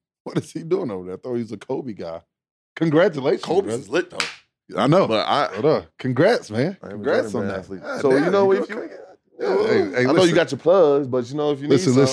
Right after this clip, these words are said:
Speaker 2: some
Speaker 1: listen, listen, listen, listen, Linda. Listen, Linda. Hopefully we on the same team. We'll talk about that later. But, uh, Bruce, appreciate you, brother, coming on the pod. It's been dope.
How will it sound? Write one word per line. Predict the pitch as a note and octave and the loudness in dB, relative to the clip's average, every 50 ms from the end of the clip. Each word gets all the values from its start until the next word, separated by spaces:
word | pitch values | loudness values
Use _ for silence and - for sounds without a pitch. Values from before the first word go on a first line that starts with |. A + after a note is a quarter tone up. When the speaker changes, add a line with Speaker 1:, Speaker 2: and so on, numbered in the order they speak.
| C3 A#2+ | 4 4
Speaker 2:
some | |
Speaker 1:
listen, | C3 C#3 B2 - A#2 A#2+ | 4 4 4 2 2 2
listen, | B2+ B2 - - A#2+ B2 | 2 2 2 2 2 4
listen, | B2+ A#2+ - - A#2 | 4 2 2 2 2
listen, | B2 C3+ C3 - B2+ A#2 | 2 2 4 2 2 2
Linda. | A2+ A#2 A2+ A2+ A#2+ | 2 2 2 2 2
Listen, | A#2+ B2+ B2+ - - A2 G#2 | 2 0 0 -2 -2 -4 -4
Linda. | G#2+ A2+ A#2 A#2 B2 B2 _ _ _ _ _ _ _ _ _ _ _ _ _ _ _ _ _ _ _ _ - - _ _ _ _ _ _ _ _ _ _ _ _ _ _ - | -4 -4 -4 -6 -8 -8 _ _ _ _ _ _ _ _ _ _ _ _ _ _ _ _ _ _ _ _ -20 -20 _ _ _ _ _ _ _ _ _ _ _ _ _ _ 0
Hopefully | C#3+ C#3+ A#2+ G#2 C#3 C3 | 0 0 2 2 2 2
we | B2 C3 | 2 2
on | B2+ B2+ | 2 0
the | A#2 | -2
same | - - C#3+ B2+ B2 B2 A#2+ | -4 -2 0 0 0 0 -2
team. | - - G#3 G#3 G3+ G3+ G3 G3 F#3+ F#3 F#3 F#3 F3+ F#3 - _ _ _ _ _ _ _ _ _ _ _ _ _ _ _ _ _ _ _ _ _ _ _ _ _ _ _ _ _ _ _ - - | 2 4 6 6 6 6 6 6 6 6 4 4 0 -4 -14 _ _ _ _ _ _ _ _ _ _ _ _ _ _ _ _ _ _ _ _ _ _ _ _ _ _ _ _ _ _ _ -2 0
We'll | C3 B2 | 0 2
talk | - - A#2+ A2 | 2 2 0 2
about | G#2+ A2 G#2+ G#2 | 2 2 2 4
that | G#2+ G2+ F#2+ | 2 2 2
later. | G#2+ A2 G#2 F#2+ F2+ | 2 2 0 0 -2
But, | F#2 G2+ A2 G#2+ G#2 | -2 -2 -2 -2 0
uh, | A2 G#2+ G#2 G#2 G2+ F#2+ - - - _ _ _ _ _ - | 0 0 0 -2 -4 -6 -8 -12 -20 _ _ _ _ _ 0
Bruce, | B2 F#3 F#3 D#3+ - - - - | 2 4 4 4 2 0 -6 -16
appreciate | _ _ _ - E3 D3 - - C#3 A#2+ - | _ _ _ 2 2 2 4 2 0 0 0
you, | B2 | -2
brother, | A2+ B2 A#2+ A2+ A2+ | 0 2 4 4 2
coming | - - B2 A#2+ A#2 | 0 -2 -6 -6 -6
on | A2 G#2+ | -6 -8
the | G#2+ | -10
pod. | - - A#2+ A2+ G#2+ G#2+ G#2+ G2+ F#2+ | -10 -6 -4 -2 -2 -2 -4 -6 -8
It's | _ _ - | _ _ -6
been | G#2 G#2+ G2 G2 | -4 -4 -2 0
dope. | G#2+ A2 G#2+ G#2 G#2 _ | 2 2 2 2 0 _